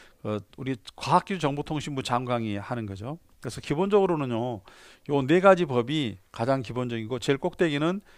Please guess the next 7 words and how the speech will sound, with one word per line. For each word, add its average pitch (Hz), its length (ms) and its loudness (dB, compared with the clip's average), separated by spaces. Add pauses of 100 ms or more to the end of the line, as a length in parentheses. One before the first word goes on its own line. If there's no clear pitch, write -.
(180)
기본법, 175 840 6 (140)
사업법, 151 840 2 (140)
공사업법, 131 800 2 (240)
그다음에 117 320 -2
기술기준 135 540 -4
규정, 95 560 -4
요렇게 117 540 -6